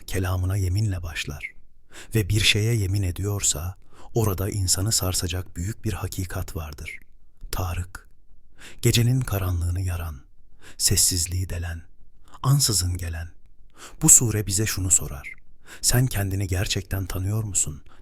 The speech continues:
Nereden geldiğini, kim tarafından yaratıldığını ve nereye döndürüleceğini?" İnsan çoğu zaman güçlü olduğunu sanır.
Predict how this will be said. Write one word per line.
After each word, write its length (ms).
Nereden 400
geldiğini, 580
kim 240
tarafından 600
yaratıldığını 840
ve 200
nereye 360
döndürüleceğini?" 880
İnsan 400
çoğu 280
zaman 340
güçlü 320
olduğunu 380
sanır. 420